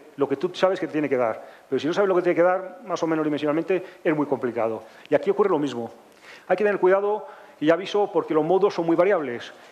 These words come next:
Y no, y uno coge una bibliografía y dice, "Módulo seis mil megapascales para la,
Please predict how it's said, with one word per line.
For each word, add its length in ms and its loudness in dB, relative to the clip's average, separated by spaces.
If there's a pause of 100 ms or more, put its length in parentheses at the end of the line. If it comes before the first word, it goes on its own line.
(160)
Y 100 -2
no, 1000 4
y 80 -4
uno 160 0
coge 260 2
una 560 0
bibliografía 500 0
y 40 2
dice, 260 0
"Módulo 640 4
seis 240 -2
mil 140 -2
megapascales 720 0
para 420 0
la, 220 -2